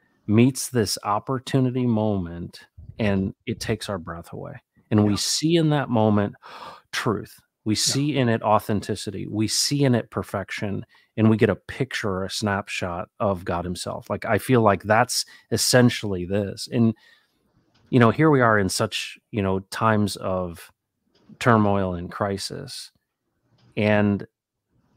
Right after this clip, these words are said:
Speaker 1: when I think about what's the purpose of us building our own boats,
Speaker 2: Yeah.
Speaker 1: is this idea that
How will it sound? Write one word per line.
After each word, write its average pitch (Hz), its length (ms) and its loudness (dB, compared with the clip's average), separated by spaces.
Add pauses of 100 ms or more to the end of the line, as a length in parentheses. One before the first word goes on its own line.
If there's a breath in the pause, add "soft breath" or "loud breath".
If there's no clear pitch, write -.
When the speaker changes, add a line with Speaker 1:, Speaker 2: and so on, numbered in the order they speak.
(400)
Speaker 1:
when 113 140 4
I 104 60 4
think 147 200 -2
about 101 260 2
what's 123 240 0
the 107 100 -2
purpose 120 420 -2
of 92 140 -2
us 107 220 2
building 101 400 -2
our 92 200 0
own 92 280 0
boats, 98 640 -4 (460 soft breath)
Speaker 2:
Yeah. - 400 -6
Speaker 1:
is 101 320 0
this 107 200 -2
idea 104 360 -2
that 95 300 -4